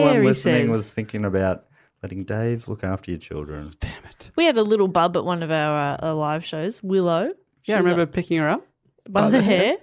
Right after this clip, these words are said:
Speaker 3: She didn't have much, so I nearly dropped her, but
Speaker 2: <laughs>
Speaker 3: I, uh, I'm pretty good at grabbing those tiny little ones. And they're stronger than a baby.
Speaker 2: <laughs>
Speaker 3: It's amazing.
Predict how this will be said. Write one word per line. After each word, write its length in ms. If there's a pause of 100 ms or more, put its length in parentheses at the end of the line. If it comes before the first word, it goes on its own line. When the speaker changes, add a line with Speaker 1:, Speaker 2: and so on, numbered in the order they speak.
(120)
Speaker 3:
She 180
didn't 180
have 140
much, 200
so 120
I 180 (400)
nearly 260
dropped 220
her, 140
but 280
Speaker 2:
<laughs> 40
Speaker 3:
I, 340
uh, 220 (300)
I'm 80
pretty 220
good 160
at 60 (440)
grabbing 260
those 140
tiny 260
little 200
ones. 360 (460)
And 120
they're 100
stronger 380
than 40
a 60
baby. 480 (240)
Speaker 2:
<laughs> 140 (640)
Speaker 3:
It's 140 (200)
amazing. 600